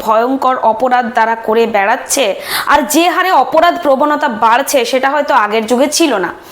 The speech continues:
আমাদের সবসময় মনে হয় পুরনো যুগ ছিল স্বর্ণযুগ, আর আমরা এখন যে যুগে বাস করছি, সেই যুগে সব কিছুই খারাপ। কিন্তু না, আমাদের এই ধারণা হয়তো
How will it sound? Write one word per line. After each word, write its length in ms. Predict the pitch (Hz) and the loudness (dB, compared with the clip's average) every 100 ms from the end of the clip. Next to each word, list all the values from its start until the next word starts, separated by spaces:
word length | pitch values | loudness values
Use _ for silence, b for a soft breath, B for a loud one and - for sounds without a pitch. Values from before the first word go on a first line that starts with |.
| B B | B B
আমাদের 240 | 302 359 381 | 0 0 2
সবসময় 380 | 381 330 415 415 392 | 0 0 -2 0 0
মনে 120 | 381 | 2
হয় 140 | 381 370 | 0 0
পুরনো 260 | 330 330 330 277 | 0 2 2 2
যুগ 100 | 311 277 | 0 2
ছিল 120 | 330 302 302 | 2 0 2
স্বর্ণযুগ, 480 | 247 247 269 330 440 B B B | 2 4 2 0 -2 B B B
আর 80 | 277 269 269 | -2 2 2
আমরা 300 | 285 294 233 196 254 | 2 2 2 2 -2
এখন 200 | 269 403 359 | 0 0 0
যে 80 | 311 | 0
যুগে 200 | 285 262 214 | 0 0 0
বাস 160 | 208 - | -2 -2
করছি, 280 | - 214 - - B B - | -2 -2 -2 -4 B B -4
সেই 180 | 392 427 427 | 0 2 2
যুগে 180 | 453 605 | 2 2
সব 120 | - 233 240 | 2 0 0
কিছুই 240 | - 440 - | 2 0 0
খারাপ। 240 | 180 - - - B B B - | -6 -10 -14 -20 B B B -2
কিন্তু 240 | 339 330 302 | 0 4 2
না, 80 | 214 156 170 | 2 -2 -2
আমাদের 240 | 247 285 302 | 0 0 0
এই 60 | 277 220 | 0 0
ধারণা 280 | 226 262 269 | -2 0 0
হয়তো 240 | 269 277 | 0 0